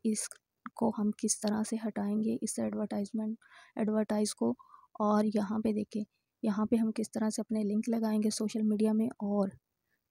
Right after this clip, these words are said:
यहाँ पे हम किस तरह से अपनी कैटेगरी, अपनी नीच के according यहाँ पे हम क्रिएट करेंगे और उसको एक प्रॉपर तरीके से मैनेज करेंगे। उसके बाद हम यहाँ पे ये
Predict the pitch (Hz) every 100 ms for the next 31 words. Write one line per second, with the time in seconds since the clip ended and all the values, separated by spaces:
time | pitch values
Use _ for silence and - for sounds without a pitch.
0 | _ - 208 - 262 277 226 214 208 208
1 | 226 - 220 208 214 - 208 - - 226
2 | 220 196 196 196 196 214 - 202 202 208
3 | - 214 202 196 202 226 233 190 208 202
4 | 220 214 202 214 190 190 - 214 214 220
5 | 240 196 202 196 - 202 - 202 - 214
6 | - 208 - 208 208 226 208 190 190 -
7 | 208 196 196 _ - - - - _ -
8 | - 226 202 202 202 220 233 214 208 196
9 | 214 226 214 202 208